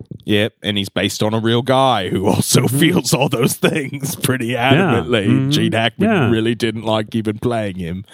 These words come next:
Speaker 1: Anyway, I did come
Speaker 2: Oh,
Speaker 1: on here
Speaker 2: see?
Speaker 1: to talk about Popeye the Sailor Man, the movie. It's coming out in October twenty twenty-three.
Speaker 2: Ooh, kids will love.
Speaker 1: I have to get going. I have other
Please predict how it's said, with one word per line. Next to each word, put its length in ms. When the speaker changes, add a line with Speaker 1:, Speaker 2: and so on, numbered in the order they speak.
Speaker 1:
Anyway, 1300
I 200
did 260
come 180
Speaker 2:
Oh, 140
Speaker 1:
on 80
here 160
Speaker 2:
see? 40
Speaker 1:
to 80
talk 220
about 300
Popeye 500
the 80
Sailor 360
Man, 320
the 60
movie. 640
It's 140
coming 300
out 360
in 520
October 480
twenty 340
twenty-three. 840
Speaker 2:
Ooh, 280
kids 300
will 260
love. 380
Speaker 1:
I 340
have 280
to 80
get 240
going. 440
I 180
have 120
other 680